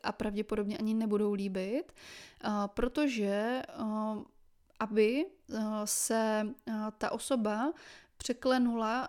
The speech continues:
přes to, že ty, eh, staré pořádky, které jí vyhovovaly, ona musí od-, nějakým způsobem opustit nebo upravit, tak to chce taky hodně, eh, hodně sebenáhledu. No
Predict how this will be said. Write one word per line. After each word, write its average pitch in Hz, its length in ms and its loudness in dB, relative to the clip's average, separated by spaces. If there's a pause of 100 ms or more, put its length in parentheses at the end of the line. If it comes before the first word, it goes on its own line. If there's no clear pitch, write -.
(140)
přes - 280 -2
to, 220 300 0
že 233 140 0
ty, 220 460 2
eh, 220 180 -2
staré 247 320 0
pořádky, 240 500 0
které 226 320 0
jí 220 180 2
vyhovovaly, 214 760 0
ona 208 220 -2
musí 208 380 -2
od-, 214 100 -8 (280)
nějakým 214 320 -2
způsobem - 380 -4
opustit - 540 -2
nebo 208 220 2
upravit, 262 640 0 (420)
tak - 180 -6
to - 160 0
chce 226 260 -2
taky 220 380 -2
hodně, 196 720 -2
eh, 285 100 -8
hodně 202 520 0
sebenáhledu. 185 800 -6 (640)
No 208 360 -2